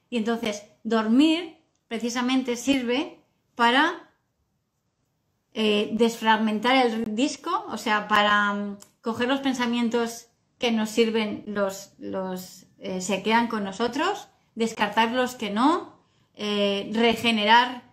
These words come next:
el, el cuerpo a nivel celular, de intestinos, hacer limpieza. Entonces, imaginaos a-,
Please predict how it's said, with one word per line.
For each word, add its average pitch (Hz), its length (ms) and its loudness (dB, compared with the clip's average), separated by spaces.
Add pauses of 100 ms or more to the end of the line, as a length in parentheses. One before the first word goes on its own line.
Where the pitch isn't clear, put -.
(200)
el, 214 340 -6
el 208 220 -6
cuerpo 269 360 0
a 302 60 4
nivel 208 260 2
celular, 214 720 2
de 214 60 -10
intestinos, 220 1040 -4
hacer 214 420 -4
limpieza. 220 1000 0 (280)
Entonces, 226 460 0 (120)
imaginaos 226 520 -2 (960)
a-, 226 180 -2